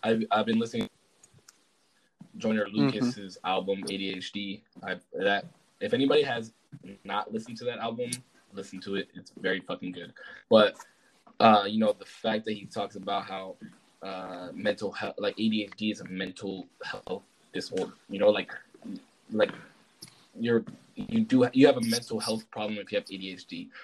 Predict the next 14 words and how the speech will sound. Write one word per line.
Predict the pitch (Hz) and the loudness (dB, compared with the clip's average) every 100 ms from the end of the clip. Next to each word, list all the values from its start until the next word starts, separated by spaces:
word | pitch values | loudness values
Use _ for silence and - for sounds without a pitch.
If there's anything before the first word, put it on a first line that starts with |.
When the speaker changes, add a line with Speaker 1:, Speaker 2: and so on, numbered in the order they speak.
| - _ | -20 _
Speaker 1:
And | - 120 | 4 6
I, | 113 - | 6 4
I | 113 | 2
talked | 110 165 | 4 2
about | 127 110 | 2 -6
this | - | -6
last | 117 131 | -8 -6
time | 107 101 | -12 -14
we | 95 | -12
talked, | - 95 | -10 -8
bro, | - 101 | -2 -2
is | 101 | -2
that | 98 95 - _ _ _ _ - 165 - | -6 -8 -10 _ _ _ _ -20 -20 -10
every | - 147 151 - 160 180 185 190 | -4 -4 -4 -14 -12 -10 -10 -12